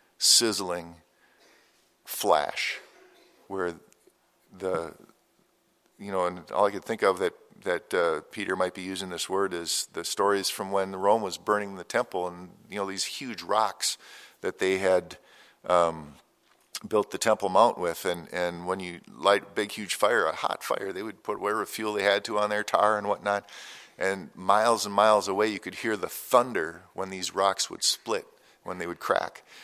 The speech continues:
And so that kind of crackling, that kind of splitting is when the elements, the universe, and we'll get into that and later on in, in this chapter next week. So it's not really a big bang, but the word means more like a crackling, sizzling. In verse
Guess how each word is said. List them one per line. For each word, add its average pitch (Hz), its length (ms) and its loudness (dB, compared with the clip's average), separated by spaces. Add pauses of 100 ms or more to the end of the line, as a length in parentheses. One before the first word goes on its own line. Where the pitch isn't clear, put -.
(220)
And 90 160 -6
so 95 360 2
that 92 240 4
kind 104 180 2
of 95 80 -2
crackling, 104 560 4
that 92 200 -2
kind 104 180 0
of 92 40 -2
splitting 98 540 2
is - 320 -4
when 92 160 -2
the 95 140 -4
elements, 101 480 2
the 92 100 -12
universe, 95 680 0 (600)
and 90 220 -10
we'll 92 120 -4
get 95 120 -2
into 98 160 0
that 95 320 6
and 90 300 -6
later 90 240 0
on 92 180 4
in, 90 260 -8
in 90 280 -12
this 87 200 -4
chapter 90 600 -4 (120)
next - 320 -6
week. 107 320 -6 (960)
So 117 400 10 (140)
it's - 140 -2
not 156 160 10
really 123 180 6
a 113 60 6
big 107 240 6
bang, 110 280 8
but 107 140 2
the 110 80 -2
word 104 300 2
means 101 600 -2
more 95 180 2
like 95 180 -4
a 90 40 -6
crackling, 95 440 0
sizzling. 92 480 -6
In 92 100 -10
verse 117 380 2